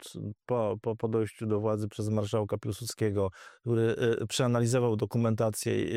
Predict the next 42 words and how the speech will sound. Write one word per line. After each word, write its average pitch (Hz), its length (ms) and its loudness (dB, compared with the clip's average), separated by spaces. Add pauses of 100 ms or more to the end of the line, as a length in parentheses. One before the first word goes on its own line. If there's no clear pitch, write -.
(100)
e, 110 40 2
dostarczane 113 680 0
przez - 420 -6 (160)
tego 107 160 2
i 107 60 2
powiedział, 104 240 2
że 101 60 -2
to 123 100 -8
są 104 160 -2
wszystko 101 400 -2 (440)
śmiecie, 107 600 0 (280)
e, 110 400 2
i, 113 60 0
i, 113 380 0
i, 113 220 0
i, 110 240 0
i, 110 640 0
i, 110 180 0
i, 113 180 -2
i, 113 240 0
i 117 80 -2
generalnie 113 500 2
kazał 107 420 2
bardzo 110 340 2
ograniczyć 110 520 2
tą 101 160 -2
działalność, 101 520 0
a 139 80 0
potem 147 260 -2
to 135 60 -2
się 131 80 -4
potem 135 240 0
okazało, 120 400 2
że 120 80 -2
też 117 120 -6
po - 180 -20
prostu 117 360 -2
się, 104 220 -2
jest 110 220 -2
to - 80 -8
strasznie 104 440 -4
niebezpieczne, 107 720 -4